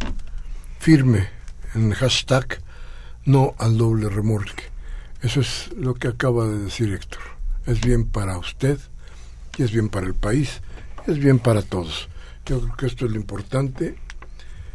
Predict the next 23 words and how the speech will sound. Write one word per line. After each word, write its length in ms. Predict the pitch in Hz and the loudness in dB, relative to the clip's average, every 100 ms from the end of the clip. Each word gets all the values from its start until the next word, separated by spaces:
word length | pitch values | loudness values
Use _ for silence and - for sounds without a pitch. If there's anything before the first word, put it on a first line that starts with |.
| - - - - | -8 -6 -6 -2
Como 200 | 110 110 | 0 2
nos 140 | 110 | 2
dijo 240 | 113 127 | 2 4
él, 100 | 110 - - | 2 2 -2
es 140 | - | 2
un 100 | 120 | 4
desafío 580 | 110 - 107 - 113 110 | 4 2 -2 2 4 4
grande 400 | 104 107 107 98 | 4 2 2 0
al 140 | 90 | -2
poder 360 | - 90 113 120 - | -2 0 0 -2 -6
en 160 | 87 76 | -6 -6
general. 500 | 80 80 78 73 - - - - - - - - - - | -6 -4 -4 -6 -8 -14 -14 -14 -12 -10 -6 -6 -6 -2
Tenemos 360 | 104 110 113 | 4 6 6
que 320 | - 117 107 95 - - - - - - - - | 4 4 2 0 -8 -14 -14 -16 -16 -16 -16 -8
tener 300 | - 107 107 | 0 0 0
conciencia 640 | - 104 98 110 98 - 95 | 0 -2 0 0 2 0 -2
de 100 | 95 | -2
que 140 | 104 | -4
esto 320 | 95 - 98 - | -4 -6 -8 -4
no 200 | 95 90 | -4 -4
puede 280 | 95 90 | -4 -4
seguir 280 | 80 87 82 | -4 -6 -8
pasando. 560 | - 80 80 78 78 | -6 -6 -6 -6 -8